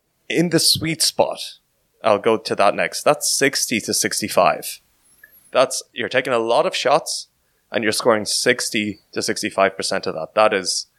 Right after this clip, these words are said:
that's nice. That's where you want to be. The room to improve one is a little bit finicky. It's kind of fifty-five to sixty percent, but that can be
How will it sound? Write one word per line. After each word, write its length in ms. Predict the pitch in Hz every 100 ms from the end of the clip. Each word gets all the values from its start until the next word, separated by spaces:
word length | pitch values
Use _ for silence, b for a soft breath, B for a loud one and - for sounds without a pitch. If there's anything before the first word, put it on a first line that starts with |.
| _ _ _
that's 300 | - 110 -
nice. 400 | 107 98 80 -
That's 240 | - 110 -
where 140 | 113
you 160 | 107 92
want 360 | 98 95 92
to 80 | -
be. 240 | 90 92 - _ _ B B B B _ _ _ _ _ _
The 320 | 123 123 123 - _
room 340 | 123 147 165 170
to 160 | 156
improve 400 | 151 - 151 165
one 220 | 190 196 170
is 160 | 139 127
a 60 |
little 360 | 131 120 143 139
bit 420 | 131 110 - - _ _ _ _ _ _ _ _ _
finicky. 420 | 143 113 - 95
It's 100 | 87
kind 140 | 120
of 80 | 113
fifty-five 560 | - 147 147 135 131 127
to 80 | 120
sixty 380 | - 120 -
percent, 480 | 120 123 - 117 117 -
but 160 | 110
that 180 | - 123
can 140 | - 113
be 340 | 110 107 90